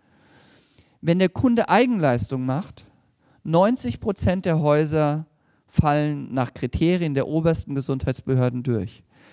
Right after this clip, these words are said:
Wenn der Kunde Eigenleistung macht, ist der Schaden für Sch-, äh, für, für Schadstoffe nahezu sicher. Wir haben ein Projekt, da sind die Lösemittelwerte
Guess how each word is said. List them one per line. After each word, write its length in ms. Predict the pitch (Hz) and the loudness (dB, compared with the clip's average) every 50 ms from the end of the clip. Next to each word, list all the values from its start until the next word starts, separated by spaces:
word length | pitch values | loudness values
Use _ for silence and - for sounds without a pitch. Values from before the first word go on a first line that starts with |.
| - _ - | -20 _ -4
Wenn 140 | - 139 147 | -2 2 2
der 80 | 147 | 2
Kunde 320 | 147 - 190 190 180 170 - | 2 2 0 2 2 2 4
Eigenleistung 640 | 151 180 208 208 208 185 175 175 175 - 165 160 | 4 4 4 2 2 2 2 2 2 0 -2 0
macht, 200 | 151 151 160 - | 0 0 -2 -2
ist 300 | - - 139 - - - | -6 -6 -6 -6 -4 -2
der 100 | 143 135 | -2 0
Schaden 680 | 123 - - 151 151 156 165 170 185 165 160 160 165 - _ _ _ _ _ | 2 2 2 4 4 4 2 2 0 -4 -4 -4 -6 -8 _ _ _ _ _
für 160 | - - 139 | -8 -4 -4
Sch-, 160 | 135 127 135 | -2 -2 -2
äh, 340 | - 131 131 120 87 92 135 | -2 0 -2 -2 -2 -4 -4
für, 540 | - - - 131 123 123 113 113 - 123 120 | -4 0 0 0 2 2 0 0 -2 -2 -4
für 220 | - - - 127 | -4 -4 -4 -2
Schadstoffe 720 | 123 - 175 147 160 - - - 151 143 135 - 147 131 131 - - - - - _ _ - | 0 2 2 2 2 2 0 0 0 0 0 2 0 0 0 0 -4 -16 -20 -20 _ _ -2
nahezu 640 | - 135 135 147 160 156 - - 156 143 139 143 139 _ _ - | 2 4 6 4 4 2 0 -2 0 0 0 0 -2 _ _ -10
sicher. 440 | - - 160 151 - 123 101 87 95 _ _ _ _ _ _ _ _ - - - _ | -2 0 0 0 0 0 -6 -6 -8 _ _ _ _ _ _ _ _ -20 -20 -14 _
Wir 140 | - 147 151 | 0 2 2
haben 140 | 170 185 196 | 4 2 0
ein 40 | 170 | 0
Projekt, 580 | 131 175 165 170 185 240 - - - - - - _ _ _ _ _ _ - | 2 2 4 4 4 2 0 -2 -12 -18 -18 -20 _ _ _ _ _ _ 2
da 120 | 170 165 | 2 2
sind 240 | 160 - 214 214 196 | 2 2 -2 -2 -2
die 240 | 208 190 185 - - _ _ | -4 -6 -6 -8 -10 _ _
Lösemittelwerte 880 | - 165 175 214 277 247 262 233 220 214 214 202 175 190 196 208 - 196 | 0 4 4 4 4 2 0 0 -2 -2 -2 0 0 0 0 0 -2 -6